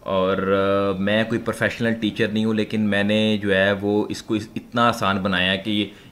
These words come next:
ये इंशाल्लाह मैं आपको दावे से कहता हूँ, ये वीडियो देखने के बाद आपके जो माइंड में सारी एम्बिग्विटीज थी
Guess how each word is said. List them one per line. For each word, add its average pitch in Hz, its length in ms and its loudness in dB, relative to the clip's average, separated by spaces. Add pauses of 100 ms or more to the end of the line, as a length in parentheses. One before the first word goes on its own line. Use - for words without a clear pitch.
ये 101 180 0
इंशाल्लाह 104 360 0
मैं 101 80 2
आपको 98 240 0
दावे 101 280 2
से 107 140 -2
कहता 95 260 -6
हूँ, 104 220 -6 (280)
ये 110 100 2
वीडियो 107 280 2
देखने 101 320 -2
के 101 120 -4
बाद 98 320 -2
आपके 95 360 -4
जो 98 160 -4
माइंड 92 280 -2
में 98 80 -4
सारी 101 260 -4
एम्बिग्विटीज 101 600 -4
थी 104 280 -10